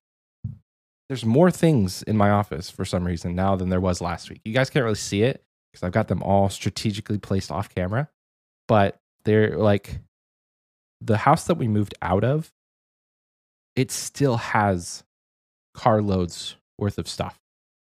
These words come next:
Unfortunately, the truck that we had, um, rented with the movers, uh, it didn't fit everything. And we didn't have any, we didn't have everything boxed up in time for them to even move it if we wanted them to.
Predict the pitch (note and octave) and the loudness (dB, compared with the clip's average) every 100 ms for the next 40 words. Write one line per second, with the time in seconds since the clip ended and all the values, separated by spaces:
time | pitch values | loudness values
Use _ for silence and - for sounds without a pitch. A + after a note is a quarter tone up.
0 | _ _ _ - A#2 E3 D#3+ - A#2+ G2+ | _ _ _ -8 2 4 4 2 0 0
1 | G2 G#2 - G#2 - A#2 - G#2 G#2+ G2 | -2 -2 -4 -6 0 0 0 -4 0 0
2 | F#2 - - _ _ _ _ - F2+ E2+ | -2 -10 -20 _ _ _ _ -8 -4 -2
3 | D#2+ G1+ G#1 - - _ _ - G#2 G2+ | -4 -6 -10 -14 -20 _ _ -4 -2 -2
4 | - F#2+ F2 B2 - - G2+ F#2 A2+ F#3 | 0 -2 -2 -6 -8 -6 -4 0 2 2
5 | A2+ G2 G#2 - - _ _ _ _ _ | 2 0 -2 -6 -12 _ _ _ _ _
6 | _ _ - - A2+ A#2+ A#2+ G#2+ G#2+ E2+ | _ _ -20 -10 -6 -2 -2 -2 -2 -2
7 | D#2+ - - - _ _ - G#2+ G#2 G2+ | -6 -10 -12 -16 _ _ -6 -2 0 0
8 | G#2+ B2+ B2 A#2 A#2 G#2+ G2+ - - A#2 | 0 2 2 0 2 2 -2 -4 -2 0
9 | D3+ D#3+ A#2 A#2 A2+ D#2 A2 A#2 G#2 F#2+ | 2 0 -2 -2 -4 -2 -4 -2 -4 -6
10 | - G2 F#2+ - F2 A2 - _ _ _ | -4 -2 -4 -4 -2 -2 -4 _ _ _
11 | _ _ - G#2 G#2 G2 G2 G2+ G#2 F#2+ | _ _ -6 -4 -4 -2 -2 -2 -2 -2
12 | G2+ G#2+ E2+ G2 G2+ F2 F#2 B2 A#2 G2+ | -2 -4 -4 -2 0 0 0 2 0 -2
13 | F#2 F2+ G#2 B2 D3 D#3 F3 | -2 -2 -2 0 -2 0 -2